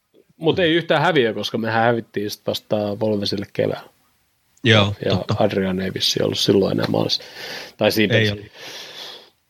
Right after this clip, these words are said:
Speaker 1: <clears throat> Et tota, tietysti meidän tulee nyt, tsempperi alkaa. Ekana oli kotona. Eikö vierais?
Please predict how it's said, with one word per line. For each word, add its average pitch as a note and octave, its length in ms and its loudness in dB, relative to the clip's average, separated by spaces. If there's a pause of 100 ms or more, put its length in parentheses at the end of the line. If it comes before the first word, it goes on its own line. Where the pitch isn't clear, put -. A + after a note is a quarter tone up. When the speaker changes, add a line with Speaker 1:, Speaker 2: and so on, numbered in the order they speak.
(200)
Speaker 1:
<clears throat> G3+ 800 4
Et D3+ 140 -2
tota, B2+ 560 6 (1500)
tietysti G3 340 0
meidän D3 180 2
tulee F3 260 2
nyt, C3+ 200 0 (180)
tsempperi C#3 440 2
alkaa. B2 560 2 (2750)
Ekana D3 380 4
oli A#2 440 4 (1600)
kotona. A2 640 0 (1160)
Eikö B2+ 160 0
vierais? B2+ 640 2